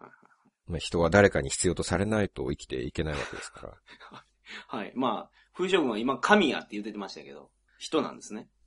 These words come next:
Speaker 2: まあまあ、その辺は気持ち的には同じでしょう。<laughs> 神も人も。
Speaker 1: はい、わかりました。
Speaker 2: で、ところがですよ。
Speaker 1: はい。
Speaker 2: 我々人間の中にも協調性のない奴がいてですね。
Speaker 1: うん、はい。
Speaker 2: こうやってみんなで家にこもって冬をシカトしようって言っ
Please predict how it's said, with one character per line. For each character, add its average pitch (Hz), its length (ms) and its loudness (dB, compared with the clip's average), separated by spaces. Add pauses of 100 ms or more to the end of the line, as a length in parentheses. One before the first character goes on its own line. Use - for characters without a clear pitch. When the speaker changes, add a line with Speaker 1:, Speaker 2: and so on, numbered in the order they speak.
(160)
Speaker 2:
ま 92 120 -2
あ - 20 0
ま 87 80 0
あ、 85 40 2
そ 104 140 4
の 110 100 8
辺 123 160 8
は 120 360 10 (100)
気 - 60 0
持 104 140 4
ち - 80 -4
的 120 160 4
に 120 100 4
は 71 80 0
同 76 100 0
じ 80 80 -4
で 87 120 2
し - 100 -2
ょ 90 60 4
う。 52 160 -2 (120)
<laughs> - 160 -6
神 76 220 -2
も 67 100 -8
人 - 220 -10
も。 69 120 -8 (260)
Speaker 1:
は 101 140 -6
い、 - 140 -12
わ 117 120 2
か 113 60 2
り 110 60 2
ま 101 100 -2
し - 60 -10
た。 - 200 -10 (580)
Speaker 2:
で、 170 100 -4
と - 120 -4
こ 254 140 0
ろ 269 100 4
が 139 140 8
で 78 100 2
す - 140 -4
よ。 67 100 -2
Speaker 1:
は 80 140 -4
い。 - 160 -12 (340)
Speaker 2:
我 104 240 4
々 117 140 6
人 127 220 4
間 131 120 2
の 131 120 4
中 127 200 4
に 85 80 2
も 73 160 -6
協 107 200 4
調 107 160 6
性 107 140 2
の 101 100 2
な 104 180 8
い 101 80 6
奴 85 200 2
が 73 100 -4
い 69 60 -6
て 82 100 -4
で 69 100 -6
す - 140 -10
ね。 90 120 0
Speaker 1:
う 80 60 0
ん、 - 200 -6
は 98 160 -8
い。 - 140 -16 (500)
Speaker 2:
こ 98 120 4
う 95 40 8
や 92 60 6
っ - 20 0
て 95 120 -2
み 92 120 6
ん 92 60 6
な 92 100 8
で 80 100 4
家 92 120 6
に 87 100 4
こ - 120 -2
も 117 140 10
っ - 60 0
て 71 500 -4
冬 85 320 0
を 71 120 0
シ - 140 -4
カ 95 140 0
ト 101 140 0
し - 140 0
よ 117 80 8
う - 20 6
っ - 40 -12
て 92 80 0
言 98 100 6
っ 101 40 4